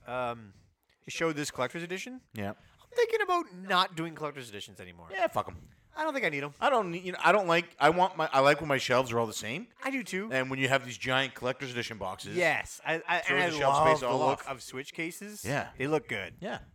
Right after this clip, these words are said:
Speaker 1: So I don't think, I'm, I'm think I'm skipping on it. You're skipping on it too?
Speaker 2: I'm out, yeah, I'm out on collector's editions,
Speaker 1: Just
Speaker 2: I
Speaker 1: don't need
Speaker 2: think.
Speaker 1: 'em. Just don't
Speaker 2: I
Speaker 1: need 'em.
Speaker 2: like that uniformity on the shelf.
Speaker 1: Yeah.
Speaker 2: You know what I mean?
Speaker 1: You know what? The only thing that would convince me to possibly, it would be the seven remake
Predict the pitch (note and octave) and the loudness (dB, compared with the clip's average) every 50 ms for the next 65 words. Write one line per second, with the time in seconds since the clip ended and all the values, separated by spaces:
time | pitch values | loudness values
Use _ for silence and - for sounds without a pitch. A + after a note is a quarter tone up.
0 | _ _ _ _ _ _ _ _ _ _ _ _ _ _ - B2+ B2 B2 B2+ C3+ | _ _ _ _ _ _ _ _ _ _ _ _ _ _ -10 -6 -4 -4 -4 -4
1 | D3 D3 D#3 D#3 D3+ D#3+ D3+ C3+ C#3 - - D3+ D3 C#3 D3 C#3 C3+ A#2 - - | -4 -6 -6 -8 -8 -8 -8 -8 -10 -8 -8 -8 -6 -4 -4 -4 -4 -4 -6 -8
2 | A2+ A2 - G2 F#2 F2+ F#2 A2 C3+ - - F#3 F3 F#3 F3 F3 F3 F3 - - | -8 -8 -8 -10 -12 -12 -10 -10 -10 -6 -6 -6 -6 -2 -2 -2 -2 -2 -4 -2
3 | G#3 F3 C3+ C3+ C3+ C3 B2 C3 - B2+ A#2 A#2 C3 C#3 - - D3+ D3+ D#3 D3+ | 2 6 6 6 8 6 4 4 4 2 2 2 2 -2 0 2 2 2 2 2
4 | - - _ _ C#3+ C3+ C3 C3 B2+ B2 B2 B2 A#2+ B2+ - _ _ _ _ - | -2 -10 _ _ -2 0 0 0 -2 -4 -10 -12 -14 -16 -18 _ _ _ _ -4
5 | B2+ A#2 G#2+ - G#2+ G#2 G2+ - - G2+ F2+ F#2+ F#2 - G2 F#2+ F#2 F#2 F#2 F2 | -2 -2 -2 -4 -8 -12 -12 -12 -12 -10 -10 -8 -10 -10 -12 -12 -16 -16 -16 -16
6 | - - B3 G#3 - E3 C#3 A2+ G2 F#2 F#2 F2+ - - - _ - - D3+ - | -10 -6 -6 -4 -4 -4 -6 -6 -6 -8 -10 -12 -16 -20 -20 _ -16 -16 -14 -14
7 | - G#2 A#2+ C3 C3+ C#3 C#3+ D3+ D#3 D3+ - D3+ C#3+ C#3 C#3+ D3 C#3 - C3+ C3 | -6 0 2 4 6 6 6 6 6 4 2 0 0 0 -2 -4 -2 -2 -2 0
8 | C3 C3 B2+ B2 A#2+ B2 A2+ - A#2+ G2+ E2 - - - - _ _ _ G#2 E2 | 2 2 2 2 0 -2 -4 -2 -2 -2 -2 -4 -8 -16 -20 _ _ _ -16 -16
9 | D2 - _ _ _ _ _ - G#2 G#2 G#2+ A2 A#2+ F3 E3+ F3+ F#3 - F3+ E3 | -16 -18 _ _ _ _ _ -10 -8 -8 -6 -4 -2 0 0 0 0 0 -4 -6
10 | F#3 G3 G3+ G3+ G3+ G3+ F#3 - - E3+ F3 D#3+ - F3+ F3 E3+ D#3 - C#3 A#2+ | -6 -6 -6 -6 -4 -6 -6 -8 -10 -12 -12 -10 -8 -8 -8 -8 -8 -8 -10 -6
11 | - D3 C#3+ D3 D3+ - - D3+ D#3 D3+ D3 C#3 C3 B2+ A#2+ B2 A#2+ A#2+ A#2 A#2+ | 0 4 4 4 4 2 -4 -6 -6 -6 -4 -6 -6 -8 -6 -6 -6 -6 -6 -6
12 | A#2 G#2+ A2 G#2 - C3 B2+ A#2+ B2 A2+ A#2 B2 C3 D3+ E3 F#3 F3+ - - | -6 -8 -8 -6 -4 -4 -4 -4 -6 -10 -10 -8 -6 -6 -6 -6 -8 -12 -20